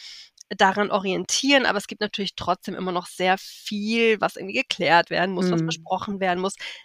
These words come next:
Speaker 1: Man hat natürlich auch vielleicht auch Steuerberater, die einen da unterstützen können, aber irgendwie noch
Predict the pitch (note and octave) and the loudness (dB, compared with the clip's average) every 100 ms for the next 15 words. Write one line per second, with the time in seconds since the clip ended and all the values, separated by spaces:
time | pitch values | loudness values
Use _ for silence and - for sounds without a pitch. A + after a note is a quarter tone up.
0 | _ _ G#3+ G3+ G3+ A3+ G#3 G#3+ - G#3 | _ _ 2 4 6 4 2 -2 -2 -2
1 | - G#3+ - E3+ G3 G3+ F3+ E3+ G#3 G#3 | 0 -2 0 2 2 2 6 6 6 0
2 | F3+ - F#3 F#3+ F#3 F#3 - A3+ - A3 | 0 -2 4 4 4 -4 -2 -4 -4 -8
3 | - - G#3+ G#3+ G3+ G3+ G3+ - A#3 C4 | -6 2 2 2 0 0 -2 -2 -4 0
4 | D4 C#4+ B3+ A#3 A3 G#3+ A3+ G#3+ | 2 0 -2 -2 0 6 4 4